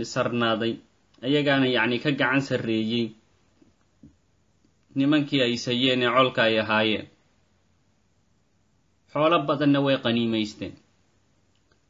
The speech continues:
Dagaalkii waxaa ku xigay kii Taa'if. Taa'ifna nebigu calayhi salaatu wasalaam wuxuu ku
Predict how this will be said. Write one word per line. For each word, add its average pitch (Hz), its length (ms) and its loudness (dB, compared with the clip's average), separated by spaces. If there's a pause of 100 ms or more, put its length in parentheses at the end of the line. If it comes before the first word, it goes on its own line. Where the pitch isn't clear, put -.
(560)
Dagaalkii 165 640 2
waxaa 156 280 2
ku 175 80 -6
xigay 147 300 0 (300)
kii 156 260 2
Taa'if. 139 420 4 (760)
Taa'ifna 151 560 0
nebigu 156 240 2
calayhi 143 240 2
salaatu 139 360 0
wasalaam 135 420 0
wuxuu 139 260 -2
ku 139 80 -2